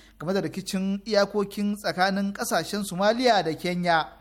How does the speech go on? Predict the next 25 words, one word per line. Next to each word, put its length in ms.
Rahotanni 560
sun 200
bayyana 360
cewa 400
mai 160
yiwuwa 280
ne 100
hukuncin 440
da 80
hukun 220
za 120
ta 120
sanar 240
ya 120
haifar 320
da 360
babbar 460
ɓaraka 480
ga 140
alaƙa 280
da 60
ke 100
tsakanin 400
ƙasashen 540
biyu 320